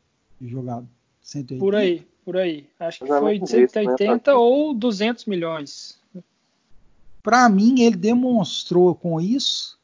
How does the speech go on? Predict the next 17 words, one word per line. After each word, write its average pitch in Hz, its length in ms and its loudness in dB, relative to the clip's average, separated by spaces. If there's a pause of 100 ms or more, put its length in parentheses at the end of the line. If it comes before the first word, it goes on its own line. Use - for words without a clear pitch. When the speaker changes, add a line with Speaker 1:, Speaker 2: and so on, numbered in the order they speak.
(280)
Speaker 1:
que 262 120 -12
a 269 60 0
gente 233 140 4
não 254 120 2
precisa 269 380 -4
vender 175 300 -2
shopping, 143 360 -8
a 143 40 -2
gente 160 160 -6
tem 185 160 -6
que 196 180 -8
trabalhar 190 600 4
bem 175 400 2
pra 214 160 -2
acertar 196 480 -2
nos 226 160 0
jogadores, 185 760 -2